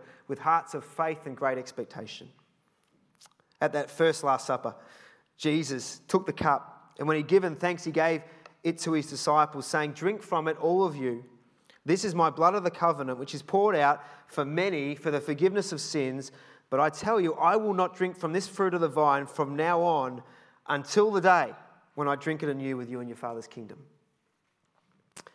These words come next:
The very end of the Bible, we turn to Revelations chapter nineteen, and it tells us about that day.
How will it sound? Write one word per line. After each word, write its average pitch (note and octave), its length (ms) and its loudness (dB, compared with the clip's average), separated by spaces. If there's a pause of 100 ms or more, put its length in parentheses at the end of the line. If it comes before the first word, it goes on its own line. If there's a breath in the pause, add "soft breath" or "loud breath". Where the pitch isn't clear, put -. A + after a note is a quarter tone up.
(220 soft breath)
The A#2+ 80 -6
very D3 280 2
end D3+ 120 -4
of C#3 60 -6
the C3+ 60 -2
Bible, C#3 340 0
we C3 120 -8
turn C#3+ 160 -6
to C3 40 -6
Revelations C3+ 500 -2
chapter - 280 -4
nineteen, C3 500 -2
and C#3 120 -6
it - 0 -
tells D#3+ 280 -2
us D3+ 140 -6
about D3 220 -4
that D3+ 160 -6
day. D#3+ 240 -2